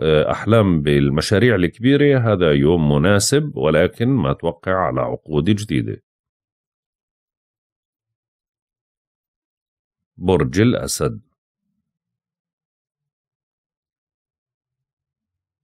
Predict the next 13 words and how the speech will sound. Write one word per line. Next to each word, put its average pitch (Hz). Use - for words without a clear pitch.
بتنشغلوا 175
اليوم 170
في 135
إعادة 147
تنظيم 143
أموركم 113
المالية. 80
من 82
جهة 120
ثم 98
فرصة 117
لمكسب 117
مالي 143